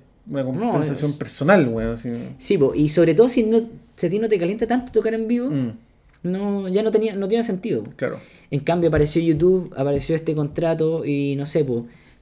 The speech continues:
Speaker 2: subí mi primera canción y ya, no sé, po, en dos días tenía diez mil visitas, que en
Speaker 1: Mm.
Speaker 2: ese tiempo era
Speaker 1: Sí,
Speaker 2: muchas
Speaker 1: po,
Speaker 2: visitas
Speaker 1: sí,
Speaker 2: para un
Speaker 1: po.
Speaker 2: guitarrista
Speaker 1: Mm.
Speaker 2: solista.
Speaker 1: Estamos hablando de dos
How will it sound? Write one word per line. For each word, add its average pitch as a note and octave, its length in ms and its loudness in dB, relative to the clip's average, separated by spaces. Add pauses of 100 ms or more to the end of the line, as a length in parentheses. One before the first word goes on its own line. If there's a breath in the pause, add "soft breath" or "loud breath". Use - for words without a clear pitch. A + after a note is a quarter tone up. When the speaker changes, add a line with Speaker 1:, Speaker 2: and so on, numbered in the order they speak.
(340 loud breath)
Speaker 2:
subí D3 280 0
mi D#3 80 2
primera D3 260 2
canción D#3 520 0
y C3 140 -2
ya, D3 300 0
no C3+ 100 -4
sé, C#3+ 160 -2
po, C#3 80 -2
en C3 100 2
dos C#3 200 2
días D3+ 240 0
tenía D3 260 -2
diez C3+ 140 -4
mil C3+ 200 0
visitas, D3 320 -4
que C3 100 -4
en A#2 60 -2
Speaker 1:
Mm. - 20 -2
Speaker 2:
ese C3 100 -8
tiempo C3 300 -10
era A2 160 -16 (260)
Speaker 1:
Sí, C#3+ 180 -6
Speaker 2:
muchas G3 240 -2
Speaker 1:
po, C#3+ 60 2
Speaker 2:
visitas F3+ 460 -2
Speaker 1:
sí, - 20 -18
Speaker 2:
para C#3 100 -6
un C3+ 60 -2
Speaker 1:
po. - 20 -2
Speaker 2:
guitarrista D3+ 960 -4
Speaker 1:
Mm. - 60 -20 (360 soft breath)
Speaker 2:
solista. D3+ 460 -4
Speaker 1:
Estamos D3+ 200 2
hablando D#3 240 2
de C#3+ 100 0
dos - 20 -2